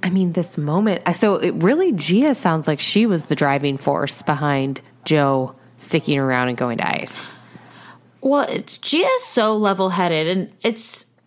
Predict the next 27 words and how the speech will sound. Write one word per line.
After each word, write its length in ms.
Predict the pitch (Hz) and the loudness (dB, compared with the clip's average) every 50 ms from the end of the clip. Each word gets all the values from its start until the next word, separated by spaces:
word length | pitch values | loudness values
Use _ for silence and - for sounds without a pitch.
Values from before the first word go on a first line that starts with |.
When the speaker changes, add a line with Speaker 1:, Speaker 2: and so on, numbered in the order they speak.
| _ _ _ _ _ _ - | _ _ _ _ _ _ -4
Speaker 2:
again, 340 | 220 208 247 233 202 180 175 | -4 0 0 0 0 2 2
we've 180 | 190 202 175 | 0 0 0
watched 360 | 180 180 170 190 - - - - | 0 0 0 0 -2 -4 -6 -4
her 120 | 330 330 | -4 -4
grow 320 | 233 - 240 226 220 202 | -2 -2 0 0 2 2
up. 340 | 170 151 143 147 160 160 - _ | 2 2 0 -2 -2 -6 -10 _
Speaker 1:
Yeah. 80 | - 185 _ _ _ - | -20 -20 _ _ _ -2
Speaker 2:
We've 280 | 208 208 208 196 165 170 | 0 0 0 0 -2 -2
watched 320 | 175 175 185 226 226 - | 0 0 0 0 0 0
all 160 | 233 208 202 | 0 2 2
this, 140 | 185 190 185 | 0 -2 -2
and 160 | - 202 208 | -2 -2 -2
it's 160 | 208 208 - | -2 -2 -2
so 200 | - - 226 233 | -2 0 0 0
nice 260 | 254 277 285 294 285 - | 0 0 -2 -4 -4 -4
to 80 | 247 | -4
see 440 | - - 208 196 185 180 185 - - - - _ _ _ _ _ _ | -2 -2 0 0 2 2 0 -2 -4 -8 -16 _ _ _ _ _ _
that 260 | - 190 175 165 165 - | -2 -2 -2 -2 -2 -2
these 360 | 190 180 175 170 170 160 - | 0 0 0 0 -2 -4 -6
people 380 | - - - 196 185 - 180 | -8 -4 -4 -4 0 0 0
who 80 | 180 185 | 2 2
have 220 | 185 165 165 160 | 2 2 0 -2
crazy 360 | - - 180 165 165 160 170 165 | -4 -2 0 0 0 0 -2 -4
parents 380 | 160 165 160 151 151 156 160 | -2 -2 -2 -2 -2 -2 -4
are 60 | 170 | -6
so 280 | 160 160 - 170 156 156 | -6 -4 -2 -2 -2 0
normal. 680 | 156 160 151 135 135 135 139 143 151 175 208 214 208 - | -2 -2 -2 -2 -2 -2 -2 0 0 0 0 -2 -4 -8